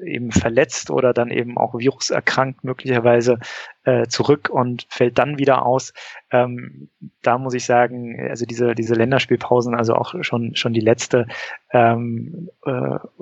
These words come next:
wirklich, wirklich schade, ähm, dass, dass auf diese Länderspiele im Moment nicht verzichtet werden kann. Ähm, aber, äh, wenn wir jetzt rein auf Hertha gucken, ähm, äh, ich glaube,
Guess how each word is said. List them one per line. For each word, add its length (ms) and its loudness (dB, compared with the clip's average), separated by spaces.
wirklich, 460 0
wirklich 360 0
schade, 540 4
ähm, 340 -8
dass, 320 -4
dass 100 -6
auf 100 -2
diese 200 -2
Länderspiele 480 -2
im 80 0
Moment 340 -2
nicht 220 -4
verzichtet 480 0
werden 260 2
kann. 320 -4
Ähm, 560 -2
aber, 560 4
äh, 280 -4
wenn 140 -2
wir 60 2
jetzt 200 -2
rein 140 2
auf 160 -6
Hertha 420 0
gucken, 460 -4
ähm, 540 -2
äh, 480 -6
ich 160 -4
glaube, 400 4